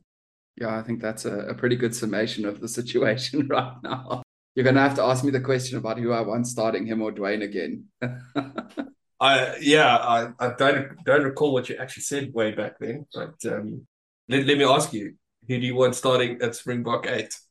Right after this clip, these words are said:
Speaker 1: Jasper. <laughs>
Speaker 2: Jasper, okay.
Speaker 1: There we go.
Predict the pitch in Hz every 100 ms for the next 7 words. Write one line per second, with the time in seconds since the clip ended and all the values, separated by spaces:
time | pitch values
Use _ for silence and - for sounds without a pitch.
0 | _ - 107 110 - 107 98 - - _
1 | _ _ _ - - - 147 - 147 147
2 | 175 170 - 143 117 113 - - - 110
3 | 113 120 - 113 113 113 107 98 104